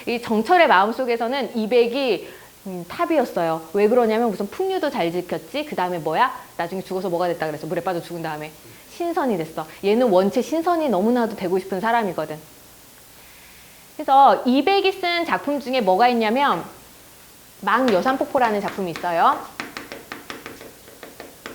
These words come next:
여산이 중국에서 그 아름답다는 산이라고 했잖아. 여산폭포가 있는데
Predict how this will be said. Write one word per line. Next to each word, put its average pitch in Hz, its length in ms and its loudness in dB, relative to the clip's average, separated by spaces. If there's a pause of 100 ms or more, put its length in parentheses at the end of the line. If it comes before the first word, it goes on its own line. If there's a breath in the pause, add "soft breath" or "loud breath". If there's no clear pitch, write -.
(480)
여산이 294 420 -2
중국에서 220 380 -2
그 208 100 -2
아름답다는 202 640 0
산이라고 254 380 -2
했잖아. 202 400 -2 (280 loud breath)
여산폭포가 320 720 4
있는데 185 640 2